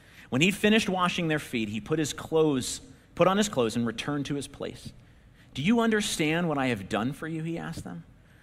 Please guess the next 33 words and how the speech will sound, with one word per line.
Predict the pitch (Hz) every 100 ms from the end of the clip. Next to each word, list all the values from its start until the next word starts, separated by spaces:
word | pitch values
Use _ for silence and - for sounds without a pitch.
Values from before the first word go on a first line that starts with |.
| - -
"You | 196
call | 208 175
me | 139 110
teacher | - 190 202 - 110
and | 98 98 95
Lord, | 135 156 117 85 -
and | 104 101
rightly | 143 135
so, | 123 - 110 78 - - - - -
for | - 120
that | 180
is | 190 160
what | 151
I | 135
am. | 117 123 117 110 - - - - - - - - - -
Now | 156 196
that | 180 127
I, | 143 160
your | 165 147
Lord | 131 123
and | 110
teacher, | 107 160 -
have | 151 113
washed | 110 139 160 - 147
your | 117
feet, | - 139 139 120
you | 120 156 180
also | 139 170 185 135 104
should | - 98
wash | 110 135 -
one | 143
another's | 123 113 110 -
feet. | - 82